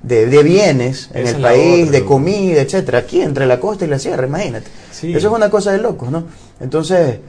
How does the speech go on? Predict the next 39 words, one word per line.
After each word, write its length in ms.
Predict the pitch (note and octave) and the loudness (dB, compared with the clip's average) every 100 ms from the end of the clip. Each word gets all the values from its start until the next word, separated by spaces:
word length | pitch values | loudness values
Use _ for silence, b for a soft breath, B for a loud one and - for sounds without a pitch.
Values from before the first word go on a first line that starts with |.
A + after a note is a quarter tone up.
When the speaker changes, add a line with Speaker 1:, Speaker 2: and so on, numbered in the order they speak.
| B B - - | B B -20 -4
Speaker 1:
es 160 | C#3+ D#3+ | -2 0
un 160 | G3 | 0
sector 320 | F#3 F3 F#3+ | 0 0 0
estratégico 760 | F3+ F3 E3+ F3 D#3 D3 E3 E3 | -2 -4 -2 0 0 -2 0 0
y 40 | E3 | 2
desde 220 | B2 A2+ | 0 -2
el 60 | |
punto 260 | A2 C#3+ C#3+ | -4 -4 0
de 140 | D3+ | 0
vista, 380 | C#3+ C#3+ E3 D3+ B B B - - | 0 -2 -2 -4 B B B -20 -6
eh, 380 | A2+ G#2 G2 - B2+ B - - | -4 -2 -4 -8 -16 B -20 -4
tan 180 | D#3+ D#3+ | -2 0
pequeño 420 | D3 D#3 D#3+ D#3+ | -2 0 -2 -2
como 340 | C#3 A#2+ A2+ G2+ | -2 -4 -4 -4
hacer 260 | G#2+ D3 | -2 -2
tu 140 | D3 E3 | -2 0
trabajo 500 | C3+ C3 C#3 C#3+ C3+ | 2 4 4 2 -2
bien 280 | D#3 D3+ D#3 | -2 -2 -2
hecho, 380 | C3 - A#2 - | -4 -6 -10 -10
Speaker 2:
Claro. 240 | A2+ F#2+ F#2 G#2 - - - - - - - | -12 -10 -12 -18 -20 -20 -20 -20 -20 -16 2
Speaker 1:
crea 380 | F#3+ C4 F#3+ | 4 6 6
ese 200 | E3+ E3+ | 4 4
impacto 420 | D#3 C#3 F3+ D3 C3+ | -6 0 0 2 -2
de 60 | |
algún 140 | C#3 D3+ | -2 -4
modo. 180 | B2+ C3 | -4 0
Bueno, 240 | F3 C#3 | 0 2
hay 160 | G3 - | 2 0
competitiva 500 | G3+ D3+ C#3+ E3 E3 | -2 -2 0 0 0
sistémica, 400 | C#3+ G#3 B2+ A#2+ | -2 -6 -6 -2
pero 200 | B2+ A2+ | -2 -2
crea 320 | F3 G#3 B2+ G#2 - | -2 0 0 -2 -6
de 280 | A#2+ A2+ A2 | -4 -4 -2
que 120 | A#2 | -2
el, 120 | G#2+ | -2
el 240 | G#2 A#2 | -4 -6
cliente 420 | A2+ C#3+ E3+ D#3+ B2+ | -4 0 0 2 0
reciba 380 | A2+ A2+ A#2+ | -2 -2 -2
bien, 320 | A#2 E3+ F3+ | 0 -2 -4